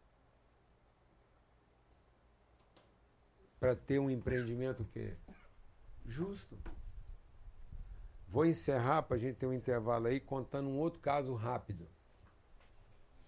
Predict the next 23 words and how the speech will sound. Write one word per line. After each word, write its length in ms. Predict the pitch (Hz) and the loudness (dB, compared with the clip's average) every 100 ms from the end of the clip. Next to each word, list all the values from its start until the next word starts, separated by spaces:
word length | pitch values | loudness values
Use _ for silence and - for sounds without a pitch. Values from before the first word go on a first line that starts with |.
| - - - - - 104 | -20 -20 -20 -20 -16 -4
Bem 260 | 104 202 | 8 8
no 140 | 220 190 | 8 2
começo 420 | 151 147 160 - | 2 4 4 4
da 80 | 127 | 0
nossa 320 | 135 - 110 | 0 0 -2
vida 320 | 101 135 120 | 0 2 4
lá, 340 | 135 147 151 - - - - - | 6 6 4 -2 -20 -20 -20 -8
um 160 | 110 123 | -4 0
grupo 380 | 110 175 185 131 | 6 6 6 0
de 160 | 113 | 0
empresários 680 | 151 170 123 113 131 135 120 | 2 6 6 6 6 6 4
jovens, 520 | 98 120 127 131 123 | 6 8 8 6 -2
na 160 | 113 110 | -2 2
época 240 | 123 - | 2 2
eu 60 | 120 | -2
tinha 440 | - 127 120 107 90 90 90 - 82 82 | -2 0 2 0 -2 -8 -10 -14 -16 -6
vinte 380 | 98 139 123 | -2 -2 -2
e 60 | 120 | 2
oito 340 | 120 120 117 | 2 2 0
anos, 420 | 110 117 123 - - - - - - - - - - _ - | 0 -2 -6 -14 -20 -20 -20 -20 -20 -20 -20 -20 -20 _ -10
e 80 | 107 | -2
nós 220 | 117 151 | 6 8
juntamos 720 | 143 156 - 127 117 101 - | 8 4 4 2 2 -4 -10